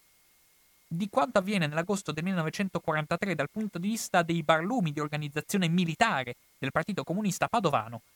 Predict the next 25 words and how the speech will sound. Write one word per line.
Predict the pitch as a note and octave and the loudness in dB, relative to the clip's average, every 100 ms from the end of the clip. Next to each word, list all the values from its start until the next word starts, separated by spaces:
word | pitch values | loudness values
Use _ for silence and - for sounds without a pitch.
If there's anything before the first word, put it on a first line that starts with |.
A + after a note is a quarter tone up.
| - | -2
abbiamo | A#3 D#3+ | 0 2
già | C3+ B2+ | 4 2
delle | C3 A#2+ | 0 -4
notizie | A#2+ C#3+ - C3+ | -6 -8 -4 -4
in | C3+ | -2
più. | D3+ C#3 - _ _ _ _ _ _ _ _ | -2 -2 -4 _ _ _ _ _ _ _ _
Noi | C#3+ D3 | -6 -6
sappiamo, | C#3+ C3+ F3+ F3 B2 - _ _ _ | -4 -2 4 2 2 -12 _ _ _
infatti, | - B2+ E3+ D#3+ - A#2 | -10 2 4 4 2 -16
che | - C3 - _ _ | -6 -6 -6 _ _
già | C#3 C#3+ E3 - | -4 6 6 6
nella | C3+ C3 B2 | -6 -6 -6
seconda | - - E3 D3 | -8 -2 0 0
metà | C3+ D3 | 2 2
di | C#3+ | 2
agosto | B2+ G#3 F3 - | 2 4 2 -2
del | C#3 | -4
millenovecentoquarantatré | D3 E3+ D3 - F3 D#3 - C#3 C#3 C#3 G#3+ F3+ | -4 -2 -4 -2 -4 -2 0 0 0 -4 -2 -4
il | D3+ | -6
Partito | - C#3+ G3 | -6 -6 -6
Comunista | D3+ D3 F#3+ G3 C#3+ | -6 -4 -4 -2 -4
capisce | - - B3+ - A#2 - _ _ _ _ _ _ _ | -4 -2 -2 -2 -8 -16 _ _ _ _ _ _ _
che | - | 0
è | D3 | 2
necessario | C#3+ C#3 C3+ - A3 C3+ B2 | 2 -4 -4 0 0 0 -6